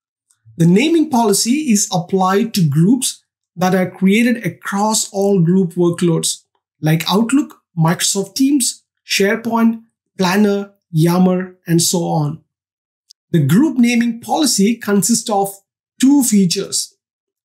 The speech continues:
prefix-suffix naming policy and custom block words.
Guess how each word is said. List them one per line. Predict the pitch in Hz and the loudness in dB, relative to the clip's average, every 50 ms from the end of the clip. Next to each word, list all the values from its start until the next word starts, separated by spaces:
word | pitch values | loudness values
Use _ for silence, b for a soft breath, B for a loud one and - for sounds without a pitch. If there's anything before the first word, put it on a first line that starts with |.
| _ _ - | _ _ -2
prefix-suffix | 185 190 - - 277 285 262 - - - 233 214 - 247 233 - - - 233 | 0 0 2 2 0 0 0 -2 -4 -4 -6 -4 -2 0 0 0 -2 -2 -2
naming | 220 220 220 220 233 226 226 | -2 0 0 0 0 -2 -2
policy | - 220 220 220 226 - - - 311 294 311 - _ _ _ _ - | -4 -6 -2 -2 0 0 0 -2 -2 -4 -4 -6 _ _ _ _ -6
and | 190 180 175 175 165 175 | -2 0 0 -2 -2 -4
custom | - 202 202 - - - 240 233 214 196 170 151 | -4 -4 -4 -4 -4 -4 -2 0 2 2 2 2
block | 180 175 165 170 - - | 2 0 -2 -2 -2 0
words. | 170 170 170 175 - - - - - - _ | 0 0 0 -2 -6 -6 -8 -8 -8 -10 _